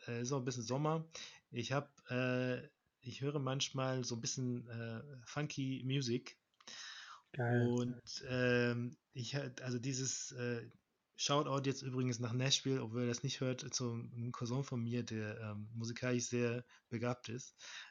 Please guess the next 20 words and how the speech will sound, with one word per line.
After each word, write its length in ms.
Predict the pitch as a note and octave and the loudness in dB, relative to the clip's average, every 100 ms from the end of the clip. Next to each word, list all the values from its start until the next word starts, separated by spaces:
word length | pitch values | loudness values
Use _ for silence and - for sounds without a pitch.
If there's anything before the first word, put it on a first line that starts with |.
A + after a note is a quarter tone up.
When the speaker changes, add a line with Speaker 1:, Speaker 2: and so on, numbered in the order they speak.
| - | -10
Speaker 1:
Äh, 200 | A#2 A2 | -4 -4
den 140 | A2 | -2
kennst 240 | G#2+ B2 A#2 | -2 -2 0
du 60 | |
auch, 100 | A#2+ | 0
Julian, 380 | B2+ A#2 A#2 A2+ | 0 0 0 -2
den 100 | G#2+ | -2
Audash. 480 | G#2+ A2 A#2 B2 - _ - - - _ C#3+ | -4 -4 -4 -4 -6 _ -16 -16 -18 _ 8
Speaker 2:
Ah, 220 | F#3 G3+ | 10 10
Speaker 1:
Und, 80 | C3 | 8
Speaker 2:
ja. 280 | B2 B2+ F#3 D3+ - - | 6 4 2 -2 -8 -6
Speaker 1:
äh, 340 | C3+ B2 A#2+ A#2 | 0 2 2 0
und 240 | A#2+ A2+ | -4 -4
der 80 | B2 | -2
ist 140 | B2+ | 2
halt 160 | C#3+ C3 | 2 2
auch 120 | B2 | -2
sehr 260 | A2 B2+ C3+ | 0 2 2
into 300 | C3 - B2+ | 0 0 2
the 240 | B2 A#2+ | 4 4